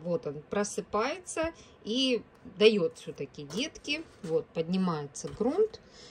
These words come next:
и у нас идут детки. Есть зависимость сортов. Это тоже показатель, что не каждый сорт вам быстро начнёт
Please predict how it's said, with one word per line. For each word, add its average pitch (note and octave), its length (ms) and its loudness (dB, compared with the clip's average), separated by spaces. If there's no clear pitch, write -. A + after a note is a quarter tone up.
и G#3 120 0
у C4+ 140 0
нас A3 420 -2
идут G3 460 2
детки. D#3 480 -2
Есть B3 360 2
зависимость A3 680 4
сортов. D#3+ 540 0
Это E3+ 240 -2
тоже D#3+ 360 -4
показатель, A#3 760 -2
что E3 480 0
не F3 160 -4
каждый F3+ 420 2
сорт C4 360 6
вам G3+ 200 4
быстро F#3+ 460 -2
начнёт E3+ 460 -2